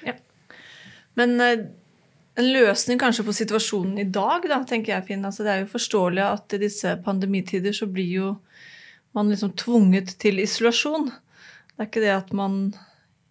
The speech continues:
ikke opplever å ha muligheten til å kunne være sosial eller være med andre, men man blir jo tvunget til å bli isolert, man blir satt i karantener. Og sånn sett så kan man jo så tenke at her og nå så blir kanskje dette med løsningen av å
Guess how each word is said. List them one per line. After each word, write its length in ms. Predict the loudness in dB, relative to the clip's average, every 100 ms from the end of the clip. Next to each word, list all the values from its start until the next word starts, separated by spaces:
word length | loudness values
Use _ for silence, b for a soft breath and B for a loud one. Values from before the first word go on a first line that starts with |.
| _ _ _ _ -10
ikke 240 | -4 -4
opplever 360 | -4 -4 -2 -2
å 80 | -2
ha 160 | -2 -2
muligheten 540 | -2 -2 -2 -2 -4
til 160 | -4 -6
å 40 |
kunne 200 | -2 -2
være 200 | 0 -2
sosial 520 | -2 -6 -4 -2 -2 -2
eller 180 | -2
være 260 | 0 0 0
med 160 | 0 0
andre, 260 | 0 -2
men 220 | -2 0 0
man 220 | 0 -2
blir 140 | -2
jo 120 | -2 -4
tvunget 380 | -2 -2 -2
til 180 | -4 -4
å 40 | -4
bli 180 | -2 -2
isolert, 560 | -2 -2 -2 -2 -4 -8
man 160 | -6 -6
blir 80 | -6
satt 200 | -8 -8
i 80 |
karantener. 560 | -6 -4 -2 -2 -2 -4 -10 B B B B B
Og 80 | -8
sånn 240 | -6 -6 -6
sett 160 | -6
så 120 | -8 -6
kan 140 | -4
man 120 | -4
jo 80 | -4 -4
så 20 |
tenke 280 | -4 -4 -4
at 120 | -8 -4
her 140 | -2 0
og 80 |
nå 160 | 0 -2
så 120 | -4
blir 160 | -2 -2
kanskje 240 | -2 -4
dette 140 | -6 -4
med 120 | -2
løsningen 520 | -2 -4 -4 -4 -2
av 160 | -2 -2
å 120 | 0